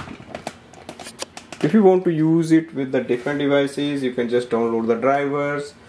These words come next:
and if you want to know how to do that setup, you can watch my video on that.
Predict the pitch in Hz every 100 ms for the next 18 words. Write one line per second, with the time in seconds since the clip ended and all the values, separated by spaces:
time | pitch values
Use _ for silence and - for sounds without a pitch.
0 | - - - 120 123 127 131 123 127 123
1 | 120 117 113 113 117 110 110 107 - 123
2 | 135 135 - 120 113 113 113 113 113 110
3 | 107 110 107 113 110 107 135 208